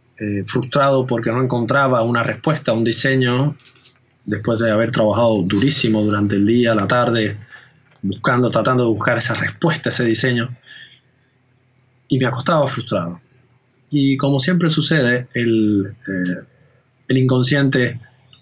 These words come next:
hace su función, aparecía y, y me daba la respuesta al otro día a la mañana. Muchas veces eso sucedió, al otro día a la mañana tenía la respuesta ahí. O por lo menos una, una, una forma de buscar. Digo, "Ah, caramba, entonces esto es lo que tengo que intentar".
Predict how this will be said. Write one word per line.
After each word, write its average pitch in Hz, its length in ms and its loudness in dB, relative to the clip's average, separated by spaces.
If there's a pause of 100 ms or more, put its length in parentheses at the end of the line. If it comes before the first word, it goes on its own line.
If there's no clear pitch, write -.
(100)
hace 139 200 0
su 127 140 -2
función, 107 640 -2
aparecía 117 800 0
y, 101 500 0
y 110 40 -2
me 107 120 0
daba 107 220 2
la 101 80 0
respuesta 101 560 -2 (280)
al 117 120 2
otro 117 180 2
día 120 160 2
a - 20 2
la 110 80 2
mañana. 107 340 2
Muchas 143 360 2
veces 127 260 0
eso 113 160 -2
sucedió, 104 400 0
al 110 60 2
otro 110 160 0
día 117 120 2
a 110 40 2
la 104 60 2
mañana 113 340 2
tenía 101 260 0
la 101 100 0
respuesta 101 400 -2
ahí. 104 220 -2 (640)
O 107 100 2
por 113 120 2
lo 107 80 2
menos 123 460 2
una, 120 600 2
una, 131 280 0
una 123 200 0
forma 123 380 0
de 98 60 0
buscar. 95 280 -2
Digo, 95 180 2
"Ah, 156 320 0
caramba, 123 340 0
entonces 131 320 0
esto 147 200 0
es 120 40 2
lo 117 60 0
que 127 140 -2
tengo 127 200 2
que 123 80 0
intentar". 104 460 0